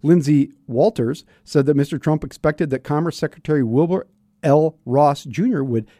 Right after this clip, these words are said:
exercise his independent judgment consistent with applicable laws and regulations to resolve the regulatory action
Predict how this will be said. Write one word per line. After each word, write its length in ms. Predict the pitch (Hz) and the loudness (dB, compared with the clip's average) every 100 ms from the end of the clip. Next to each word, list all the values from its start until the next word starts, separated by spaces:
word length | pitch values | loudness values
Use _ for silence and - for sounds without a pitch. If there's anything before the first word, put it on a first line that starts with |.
| _ | _
exercise 640 | 226 - 214 - 123 107 104 | -6 -4 -6 -4 -4 -4 -8
his 160 | - | -8
independent 480 | - 226 - 127 101 | -2 -2 -2 -6 -4
judgment 420 | 120 147 143 139 | -2 -2 -2 -6
consistent 540 | - 120 - 277 - 104 | -6 -8 -6 -10 -8 -8
with 140 | 110 | -8
applicable 440 | 110 - 214 180 117 | -10 -10 -8 -6 -2
laws 440 | 120 139 147 - | 0 2 0 -4
and 100 | 101 | -10
regulations 640 | 107 107 104 170 165 165 - _ _ _ _ | -8 -8 -4 -4 -4 -6 -8 _ _ _ _
to 100 | - | -8
resolve 440 | 113 104 143 143 123 | -6 0 2 2 0
the 100 | 101 | -2
regulatory 640 | 107 175 180 117 120 101 | 0 0 0 -2 -4 -6
action 540 | - 127 135 - 135 | -4 -6 -4 -4 -4